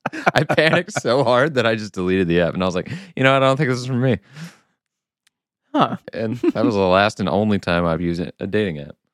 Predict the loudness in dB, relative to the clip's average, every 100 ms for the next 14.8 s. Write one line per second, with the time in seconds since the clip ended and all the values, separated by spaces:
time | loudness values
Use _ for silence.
0 | _ _ _ _ _ _ -2 0 -4 -4
1 | -6 -8 -4 -2 0 0 -2 -2 -2 -2
2 | -2 -2 0 -2 0 0 -2 -2 -2 -2
3 | -4 -8 _ -2 0 0 0 0 -2 -2
4 | -2 -2 -4 -4 -4 0 0 -2 -8 _
5 | _ _ _ -2 0 2 0 0 -2 -2
6 | -2 0 -2 -2 -2 -2 -2 -8 -4 -2
7 | 0 -2 0 -2 -2 -4 -6 -6 -6 -4
8 | 0 0 -2 -4 -2 0 -2 -4 -16 _
9 | _ _ _ _ _ _ _ -4 -4 0
10 | 0 0 -2 -2 -2 -2 -4 -4 -4 0
11 | 0 -2 -6 -8 -8 -12 _ _ _ _
12 | _ _ _ _ _ -2 0 0 -2 -4
13 | -4 -4 -4 -6 -4 -6 -4 -4 -4 -4
14 | -2 0 -2 0 0 0 -4